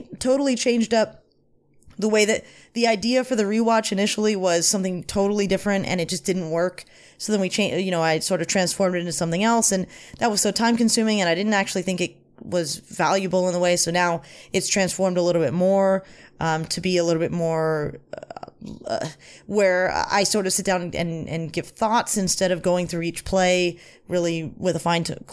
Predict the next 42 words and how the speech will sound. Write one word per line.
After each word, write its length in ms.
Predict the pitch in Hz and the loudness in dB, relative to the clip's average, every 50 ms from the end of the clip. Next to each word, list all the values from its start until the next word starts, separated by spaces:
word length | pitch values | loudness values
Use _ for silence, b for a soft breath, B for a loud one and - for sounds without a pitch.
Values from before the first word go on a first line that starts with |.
| - - - | -16 -10 -4
tooth 200 | - 190 - - | -4 -4 -4 0
comb, 460 | - 226 220 208 208 208 208 202 - B B B B B B - | 0 2 4 4 4 2 0 -2 -4 B B B B B B -4
um, 220 | 165 165 160 160 | -4 -2 -2 -2
which 340 | 170 170 170 - - - - | -4 -4 -2 -2 -4 -4 -4
is 300 | - 50 - - 196 160 | -6 -8 -6 -6 -4 -2
just 180 | 180 190 - | -2 -2 0
not, 260 | 185 185 175 123 71 - - _ _ _ _ _ _ _ - | 0 0 0 0 -2 -8 -20 _ _ _ _ _ _ _ -2
I 100 | - 220 | 0 0
don't 140 | 208 202 202 | 2 2 0
think 140 | 190 185 180 | 0 0 0
it's 80 | - - | -2 0
suited 360 | - 214 202 185 185 175 165 | 0 0 2 0 0 0 0
to 160 | - - 180 165 | -2 -2 0 0
the, 280 | 151 160 156 147 - | 0 0 0 0 -4
to 180 | - - 180 160 | -6 -6 -6 -6
the, 260 | 156 143 143 143 135 143 - | -6 -6 -6 -8 -10 -12 -12
to 140 | - - 165 | -12 -10 -8
the, 260 | 143 - 156 151 147 | -8 -6 -6 -4 -2
um, 440 | 147 131 120 123 120 - 120 - - - - _ _ _ _ _ _ _ _ _ _ _ _ _ _ _ _ - _ _ _ _ _ _ _ - | -2 -2 -4 -4 -6 -8 -8 -10 -10 -14 -20 _ _ _ _ _ _ _ _ _ _ _ _ _ _ _ _ -20 _ _ _ _ _ _ _ -4
to 100 | 202 202 | -4 -4
the 80 | 165 | -2
medium 500 | 160 180 240 - 285 202 165 156 143 160 | 0 0 2 4 4 4 2 0 -2 -2
or 120 | 160 - 170 | -2 -2 -2
anything 260 | 160 151 147 156 160 | -2 -2 -4 -2 -2
like 160 | 147 139 139 | -2 -2 -2
that. 280 | 156 151 151 160 175 - | 0 0 0 0 0 0
But 220 | 180 175 170 B B B B B B B B B B B B B _ _ _ _ _ | -2 -2 -2 B B B B B B B B B B B B B _ _ _ _ _
everything 340 | 208 240 254 277 262 277 269 | 0 2 2 2 2 4 4
that 100 | 262 220 | 4 4
we're 120 | 220 220 | 2 2
doing 400 | 196 247 269 262 202 175 165 165 | 4 4 4 4 2 2 0 -2
is, 240 | 165 160 - - - | -2 0 0 -2 -2
is 180 | - 180 - | -2 -4 -4
just 220 | - 190 185 - - | -4 -4 -4 -4 -2
trying 300 | - 175 165 170 175 170 | -2 -2 -2 -2 -4 -4
to 340 | - 180 156 156 151 147 - - | -4 -2 -2 -2 -4 -6 -8 -10
wing 340 | - 143 143 151 190 240 247 | -8 -6 -4 0 2 2 2
it 240 | 180 - - - _ B B B B | 2 0 -4 -14 _ B B B B
at 120 | - 165 - | -10 -4 -4
this 140 | 175 160 | -4 -4
point, 340 | - - 165 156 139 135 139 - | -4 -4 -6 -4 -4 -6 -6 -2
which 420 | 175 180 170 165 - - - | 0 0 0 0 0 -4 -4